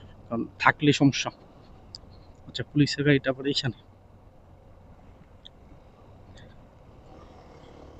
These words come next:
ওনারাও বিভিন্ন পাড়াতে, বিভিন্ন জায়গাতে স্টপ দিচ্ছে, কারণ ওনাদের গাড়ি তো হিট হয়ে যেতেছে। প্রত্যেকের তো একটা লোড থাকে, নির্দিষ্ট পরিমাণ একটা লোড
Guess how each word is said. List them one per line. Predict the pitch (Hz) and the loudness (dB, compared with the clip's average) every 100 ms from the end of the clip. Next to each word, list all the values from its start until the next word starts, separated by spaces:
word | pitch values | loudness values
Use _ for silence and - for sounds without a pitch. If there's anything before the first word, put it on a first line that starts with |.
| - - | -18 2
ওনারাও | 151 151 185 156 | 4 8 8 10
বিভিন্ন | 151 151 151 156 | 10 8 8 6
পাড়াতে, | 156 156 160 143 | 6 6 4 0
বিভিন্ন | 131 143 143 135 | 2 4 6 4
জায়গাতে | 135 147 151 135 | 4 2 2 -2
স্টপ | - 135 | -2 -4
দিচ্ছে, | 147 - - - - - - - - | -4 -6 -6 -10 -20 -18 -18 -18 4
কারণ | 143 131 139 | 8 8 6
ওনাদের | 147 156 156 | 6 8 12
গাড়ি | 165 151 | 12 10
তো | 147 | 6
হিট | 139 139 | -2 6
হয়ে | 139 | 6
যেতেছে। | 123 123 - - - - - - - - - - - | 6 -4 -6 -6 -14 -20 -20 -20 -20 -20 -20 -8 0
প্রত্যেকের | 156 - 160 175 | 2 4 6 6
তো | 180 | 6
একটা | - 175 143 | 6 8 8
লোড | 147 - | 6 2
থাকে, | 147 131 | -2 2
নির্দিষ্ট | 127 131 - 151 143 | 0 0 -2 -2 -2
পরিমাণ | 151 151 143 | 2 4 2
একটা | - 139 135 - - - - - - - - - - - - | -2 -10 -12 -16 -20 -20 -20 -20 -20 -20 -20 -20 -18 -18 -2
লোড | 135 139 | 6 8